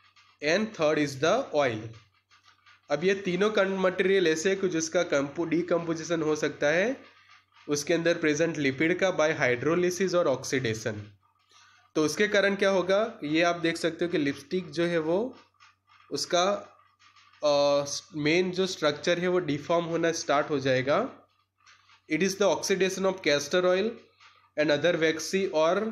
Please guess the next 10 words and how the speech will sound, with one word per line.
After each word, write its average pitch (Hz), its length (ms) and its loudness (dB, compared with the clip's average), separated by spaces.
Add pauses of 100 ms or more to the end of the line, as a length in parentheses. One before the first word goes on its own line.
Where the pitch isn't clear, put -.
(460)
lipoidal 160 560 2
ingredient। 123 560 0 (300)
It 165 180 -2
leads 170 400 0
to 226 200 0 (840)
obnoxious 185 840 0
odor, 143 320 2 (560)
bad 143 180 2 (120)
taste 214 340 -2 (120)
and 151 140 -2